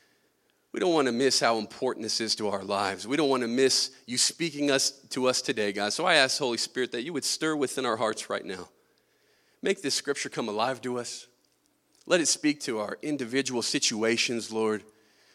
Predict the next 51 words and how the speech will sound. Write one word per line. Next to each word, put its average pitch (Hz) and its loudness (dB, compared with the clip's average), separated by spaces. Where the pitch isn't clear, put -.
We 160 6
ask 131 8
that 110 0
you 123 -4
would 117 -2
bring 101 -4
healing, 139 4
that 110 -2
you 135 -2
would 107 -8
bring 113 -6
confidence 151 4
to 135 4
our 123 8
lives, 131 6
God, 131 4
and 131 -2
you 175 -2
would 127 -2
show 175 4
us 107 2
what 160 2
an 123 4
incredible 175 0
plan 127 2
you 117 -2
have 107 -4
for 104 -6
our 104 0
lives. 85 -8
Lord, 165 4
if 160 2
there's 139 2
anything 170 2
that 135 2
I'm 147 4
gonna 131 0
teach - -4
that 123 -2
you 151 0
don't 147 4
want 139 2
me 127 -4
to 123 -4
teach, 135 -4
I 147 4
pray 147 2
you 117 0
help 127 4
me 117 0
to 104 0